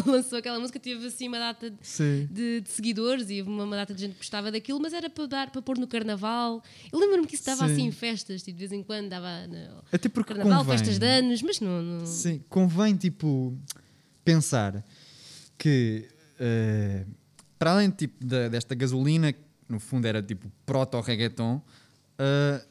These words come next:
Speaker 2: também isto convivia com outras músicas latinas que sempre se enquadraram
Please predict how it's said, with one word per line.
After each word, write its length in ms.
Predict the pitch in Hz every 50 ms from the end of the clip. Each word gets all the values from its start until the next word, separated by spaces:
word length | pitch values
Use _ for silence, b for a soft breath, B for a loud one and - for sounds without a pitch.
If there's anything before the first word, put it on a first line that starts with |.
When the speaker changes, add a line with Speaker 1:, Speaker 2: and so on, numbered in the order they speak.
| _ _ -
Speaker 2:
também 520 | - 175 175 170 190 202 202 202 202 - -
isto 300 | 175 175 - - - -
convivia 760 | - 190 185 170 160 175 170 143 143 156 165 175 180 185 180
com 420 | 185 - - 175 175 180 185 180 - _ _ _ _ _ _ _ _ _ _ _ _ _ _ _ _ _ _ _ -
outras 340 | 180 185 185 190 175 165 139
músicas 380 | 156 156 143 131 139 156 143
latinas 520 | 131 147 135 - 135 131 131 131 139 - -
que 140 | _ - -
sempre 280 | - 196 190 185 185
se 300 | 175 - - - - -
enquadraram 520 | 170 160 - 160 156 156 156 151 151 143